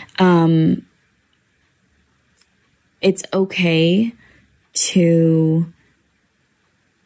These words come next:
have friends and keep distance in the way, uh, in the areas that you don't agree with what they're doing or, um, or,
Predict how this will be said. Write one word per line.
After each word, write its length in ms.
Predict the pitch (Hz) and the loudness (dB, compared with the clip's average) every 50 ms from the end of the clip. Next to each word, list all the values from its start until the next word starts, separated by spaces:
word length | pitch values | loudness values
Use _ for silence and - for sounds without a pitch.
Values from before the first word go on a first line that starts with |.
| _ _ _ _ _ _ _ _ - | _ _ _ _ _ _ _ _ -6
have 320 | - 180 170 165 170 165 | -4 -2 -2 -2 -4 -6
friends 540 | - - - 160 156 160 175 196 202 196 - | -8 -6 -4 -2 0 0 2 2 2 0 0
and 360 | - - 170 165 165 170 170 170 | -2 -2 0 0 0 0 -2 -4
keep 380 | - - 175 170 165 165 - _ _ _ _ _ _ - 170 | -2 0 0 0 0 0 -6 _ _ _ _ _ _ -2 0
distance 580 | 165 175 175 170 - - 180 180 196 202 202 - | 0 0 0 -2 -2 0 2 2 2 2 2 0
in 220 | - - 175 175 | 0 2 2 2
the 100 | 170 170 | 2 2
way, 800 | 165 160 165 165 160 160 160 160 160 156 156 156 156 160 - - - _ _ _ _ _ _ _ _ _ _ _ _ _ _ _ _ _ - | 2 2 2 2 2 4 4 4 2 2 2 0 0 -2 -4 -6 -10 _ _ _ _ _ _ _ _ _ _ _ _ _ _ _ _ _ -4
uh, 180 | - 156 147 - - | -2 -2 0 0 2
in 100 | 208 220 | 2 2
the 160 | 247 - 269 | 2 2 0
areas 280 | 277 277 277 269 254 240 | 0 0 2 0 0 0
that 100 | 220 - | -2 -2
you 100 | 208 220 | 0 0
don't 180 | 208 196 190 | 0 2 2
agree 300 | 180 165 160 160 160 160 | 0 0 0 0 0 0
with 400 | 156 151 147 156 156 - _ - - | 0 -2 -4 -6 -8 -12 _ -12 -8
what 320 | - - 160 151 - - - - _ - | -6 -4 -4 -4 -8 -10 -14 -20 _ -6
they're 200 | - 170 165 160 | -4 -2 -2 -2
doing 520 | 156 165 156 151 151 151 147 151 147 - | -2 -2 -2 -2 0 0 0 0 0 -2
or, 440 | - - 151 151 147 143 143 147 165 - - - - - - - - - - | -2 -2 0 0 0 0 0 -2 -4 -6 -10 -16 -18 -18 -20 -20 -16 -6 0
um, 640 | 160 160 151 151 151 - - - 170 185 202 214 - _ _ _ _ _ _ _ _ _ _ _ _ _ _ _ _ _ _ | 2 2 4 4 4 4 4 4 2 0 -4 -10 -16 _ _ _ _ _ _ _ _ _ _ _ _ _ _ _ _ _ _
or, 600 | - 180 170 170 165 156 156 156 156 156 156 170 | 0 2 2 2 2 2 0 0 0 0 0 -2